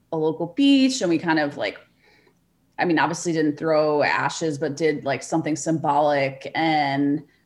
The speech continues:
the writing for me was a way to kind of be like, "This happened." And I don't know, there's some permanency, permanency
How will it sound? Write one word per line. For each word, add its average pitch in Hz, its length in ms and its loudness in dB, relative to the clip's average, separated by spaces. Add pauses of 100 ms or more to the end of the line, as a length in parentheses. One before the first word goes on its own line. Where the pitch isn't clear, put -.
(300)
the 165 160 -4
writing 214 840 0
for 233 220 -8
me 226 280 -2
was 185 220 -2
a 170 60 0
way 151 480 0
to - 140 -10
kind 139 280 -6
of 113 360 -8
be 156 140 -4
like, 123 260 -2
"This - 520 -6 (420)
happened." 226 800 0 (420)
And 160 640 2
I 196 100 0
don't 233 100 6
know, 208 100 4
there's 175 160 2
some 196 300 -2
permanency, 165 880 -2
permanency 151 1160 0